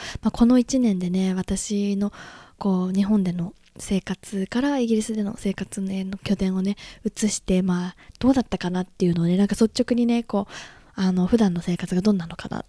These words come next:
ていうところを交えてね、お話ししていこうかなというふうに思います。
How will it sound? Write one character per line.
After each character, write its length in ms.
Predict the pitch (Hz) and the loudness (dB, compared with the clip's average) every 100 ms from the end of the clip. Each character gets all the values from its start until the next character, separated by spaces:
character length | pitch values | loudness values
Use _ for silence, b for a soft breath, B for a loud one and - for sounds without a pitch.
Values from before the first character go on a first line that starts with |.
| - | -2
て 80 | |
い 20 | 185 | -2
う 20 | |
と 100 | 185 | 0
こ 100 | - | -2
ろ 80 | 175 | -2
を 40 | |
交 380 | 175 180 180 202 | -2 -2 2 2
え 60 | |
て 140 | 180 - | 2 -4
ね、 180 | 185 175 B B | -6 -6 B B
お 80 | - | 2
話 520 | 196 190 185 202 185 | 6 6 2 0 -2
し 0 | |
し 60 | 180 | 0
て 100 | 190 | 0
い 100 | 180 | 0
こ 200 | - 190 | 2 2
う 40 | |
か 140 | - 165 | 2 0
な 240 | 202 208 | 2 2
と 160 | - 143 | 0 -6
い 160 | 202 | -4
う 40 | 185 | -4
ふ 120 | - | -2
う 80 | 180 | -2
に 160 | 165 - | -2 -6
思 180 | 175 180 | -4 -4
い 100 | 170 | -4
ま 120 | 175 | -6
す。 140 | - | -6